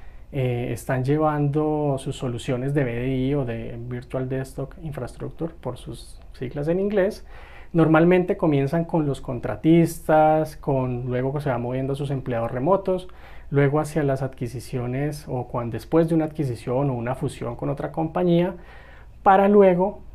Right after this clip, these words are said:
pasar a, ya a dejar desplegadas aplicaciones más especializadas o hacer una sustitución completa de todo su V D I, ¿no? Y lo hacen por le-, por estas razones. Ellos nos dicen que mejora la experiencia de usuario,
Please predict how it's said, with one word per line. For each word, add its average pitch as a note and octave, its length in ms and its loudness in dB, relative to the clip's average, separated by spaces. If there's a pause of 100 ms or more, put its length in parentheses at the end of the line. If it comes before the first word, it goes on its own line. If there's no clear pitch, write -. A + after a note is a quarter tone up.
(160)
pasar C3+ 560 0
a, D3+ 220 0
ya D3 420 2
a D3 60 4
dejar B2 260 -2
desplegadas B2 560 -2
aplicaciones B2+ 680 -6
más C#3 220 -2
especializadas C#3 880 -4 (240)
o B2+ 140 2
hacer B2 180 -2
una C#3+ 180 -2
sustitución D3 560 -6
completa D3 520 -2
de B2 80 0
todo A#2 260 -6
su A#2 240 -6 (240)
V A#2+ 220 -4
D C#3 160 -2
I, D#3+ 140 -4 (140)
¿no? D3 280 -10 (100)
Y F#3+ 160 0
lo F#3+ 140 4
hacen D#3+ 260 2
por D#3 180 2
le-, B2+ 140 -2
por A#2+ 240 -6
estas C#3+ 280 -8
razones. F3 540 -2 (680)
Ellos E3+ 220 4
nos G3+ 140 6
dicen E3 300 4
que G3+ 120 4
mejora D3 320 6
la E3+ 80 4
experiencia B2+ 460 -2
de C#3 60 0
usuario, - 360 2